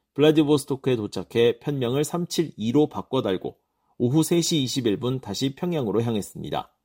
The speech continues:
또 제이에스 사칠일 편은 앞선 두 개 항공편보다 이른 오전 열 시 팔 분 현지에 도착해 오후 열두 시 평양으로 되돌아갔습니다.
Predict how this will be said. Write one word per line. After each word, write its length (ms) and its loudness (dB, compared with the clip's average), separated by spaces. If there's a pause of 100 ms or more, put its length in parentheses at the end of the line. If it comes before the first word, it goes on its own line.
(680)
또 120 6
제이에스 400 8
사칠일 540 4
편은 340 2
앞선 400 2
두 200 -10
개 120 6
항공편보다 800 2
이른 320 2 (280)
오전 360 4
열 160 4
시 220 0
팔 180 0
분 180 -2
현지에 360 2
도착해 520 -6 (400)
오후 300 2
열두 260 2
시 340 0
평양으로 520 -2
되돌아갔습니다. 920 -4